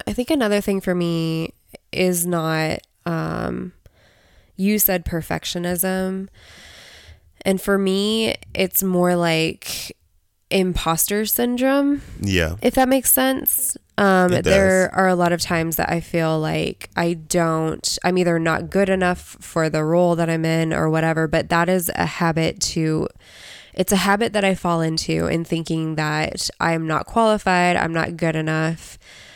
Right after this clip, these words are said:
Speaker 1: Why should people take me seriously? Um, and, and that can, those can be bad habits as well, your thoughts and your emotions.
Speaker 2: Yeah, that's true.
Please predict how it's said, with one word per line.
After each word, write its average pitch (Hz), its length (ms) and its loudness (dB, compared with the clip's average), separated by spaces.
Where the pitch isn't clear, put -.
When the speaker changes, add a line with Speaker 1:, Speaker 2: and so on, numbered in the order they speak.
Speaker 1:
Why 175 400 2
should 170 180 -4
people 165 240 -2
take - 220 -6
me 156 100 -2
seriously? 156 1080 -4
Um, 170 640 -4
and, 180 260 -2
and 175 220 0
that 160 160 0
can, 160 460 -10
those 165 200 0
can 175 140 -4
be 156 140 -2
bad 151 240 -4
habits - 580 -4
as 170 180 -2
well, - 400 -2
your 165 160 0
thoughts 151 340 -2
and 156 120 -6
your 151 120 -4
emotions. 165 880 -4
Speaker 2:
Yeah, 95 300 -4
that's 95 240 -6
true. 80 340 -6